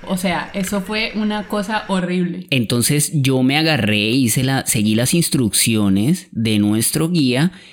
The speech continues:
Speaker 2: y yo me agarré y empecé a flotar y ya ahí se veía, es que era muy cerquita que se veía ya el río bastante calmado, como cero posibilidades de ahogarse. Además que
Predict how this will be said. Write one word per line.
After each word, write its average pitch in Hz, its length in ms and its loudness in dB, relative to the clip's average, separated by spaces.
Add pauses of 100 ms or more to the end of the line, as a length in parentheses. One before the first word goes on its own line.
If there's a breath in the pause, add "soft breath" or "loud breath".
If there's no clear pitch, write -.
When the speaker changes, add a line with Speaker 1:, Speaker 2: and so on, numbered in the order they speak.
(200 loud breath)
Speaker 2:
y 117 200 0
yo 104 160 2
me 95 140 0
agarré 120 500 0
y 190 160 2
empecé 117 340 0
a 92 60 0
flotar 127 560 0
y 127 180 2
ya 156 360 0
ahí 180 220 2
se 254 120 0
veía, 190 380 2
es 175 100 0
que - 120 -2
era 196 160 4
muy 170 280 2
cerquita 190 500 0
que 185 140 0
se 170 160 0
veía 117 300 2
ya 135 120 0
el 135 80 0
río 143 240 2
bastante 127 440 0
calmado, 117 580 2
como 110 320 0
cero 104 420 0
posibilidades 98 760 0
de 107 80 -2
ahogarse. 104 560 -4
Además 104 360 2
que 143 200 -2